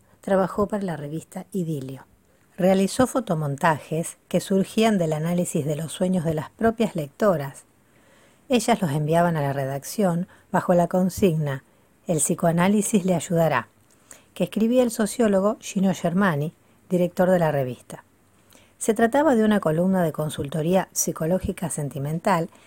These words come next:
que conjugó saberes provenientes del psicoanálisis, la sociología y el arte de vanguardia, que transmitió en un registro adaptado a un público masivo,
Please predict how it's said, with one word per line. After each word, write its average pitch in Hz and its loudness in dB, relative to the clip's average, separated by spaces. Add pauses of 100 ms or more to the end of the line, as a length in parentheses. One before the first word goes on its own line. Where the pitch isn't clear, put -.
(120)
que 208 -4
conjugó 226 4
saberes 220 2
provenientes 170 -2
del 160 -4
psicoanálisis, 196 -2 (480)
la 175 2
sociología 180 -4 (760)
y 208 4
el 214 4
arte 214 2
de 180 2
vanguardia, 170 0 (420)
que 220 0
transmitió 233 4
en 240 6
un 240 6
registro 226 0
adaptado 208 2
a - 4
un 185 2
público 190 -2
masivo, 151 -2